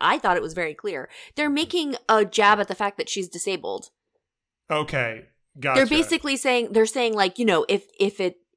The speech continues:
Speaker 1: you know, "Aren't you worried about complications, you know, genetically? Because we don't know what she has, but she
Speaker 2: Genetically,
Speaker 1: walks with a
Speaker 2: right.
Speaker 1: cane."
Speaker 2: Okay, yeah, yeah, yeah.
Speaker 1: And so she has some sort of, you know, d-, some sort of disability where she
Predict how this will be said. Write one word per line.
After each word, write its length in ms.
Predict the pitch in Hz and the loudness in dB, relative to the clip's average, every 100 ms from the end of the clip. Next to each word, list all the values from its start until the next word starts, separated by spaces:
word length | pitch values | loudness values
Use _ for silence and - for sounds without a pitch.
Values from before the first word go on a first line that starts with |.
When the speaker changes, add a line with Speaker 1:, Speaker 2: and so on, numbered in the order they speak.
| _ | _
Speaker 1:
you 140 | 185 | -12
know, 220 | 175 131 - | -6 -4 0
"Aren't 300 | 190 208 233 | 0 0 -4
you 80 | |
worried 340 | 175 170 180 190 | 0 0 2 2
about 300 | 175 151 - | 2 2 0
complications, 800 | 202 175 165 175 165 185 180 165 | -2 -2 -4 -8 -8 -8 -10 -8
you 80 | 160 | -6
know, 120 | 151 | -6
genetically? 580 | 156 147 143 - 202 185 | -6 -8 -8 -6 -4 -4
Because 420 | 185 202 185 - - - _ | -6 -6 -6 -8 -16 -20 _
we 100 | 262 | -2
don't 160 | 285 202 | -2 0
know 120 | 185 | 0
what 180 | 175 - | 0 -2
she 140 | 139 | -4
has, 320 | 131 143 160 175 | -2 0 -2 -4
but 140 | 180 | -6
she 80 | 214 | -4
Speaker 2:
Genetically, 80 | 190 | 2
Speaker 1:
walks 340 | 196 190 - | 4 4 0
with 140 | 202 | -4
a 60 | 214 | -2
Speaker 2:
right. 140 | 117 | -2
Speaker 1:
cane." 460 | 175 156 143 147 226 | -4 -6 -6 -8 -6
Speaker 2:
Okay, 360 | 139 127 131 120 | -4 -4 -4 -8
yeah, 220 | 117 107 | -8 -10
yeah, 160 | 107 107 | -12 -14
yeah. 200 | 104 101 98 - | -14 -18 -8 0
Speaker 1:
And 280 | 202 190 180 | 2 2 0
so 280 | - 190 | 2 2
she 280 | 180 - 196 | 2 -2 -2
has 340 | - 175 180 180 | 0 2 2 0
some 180 | 185 180 | -4 -4
sort 240 | 196 185 | -4 -2
of, 240 | 180 175 _ | -2 -4 _
you 180 | - 185 | -10 -4
know, 280 | 170 156 156 _ _ 190 | 0 0 -2 _ _ -18
d-, 80 | - | -12
some 280 | - - 220 | -6 -2 -2
sort 200 | 214 214 | 2 2
of 140 | 180 165 | 2 -4
disability 600 | 185 175 156 139 139 139 | -6 -4 -4 -2 -4 -4
where 180 | 147 | -4
she 560 | 147 - 156 139 139 | -4 -6 -6 -8 -10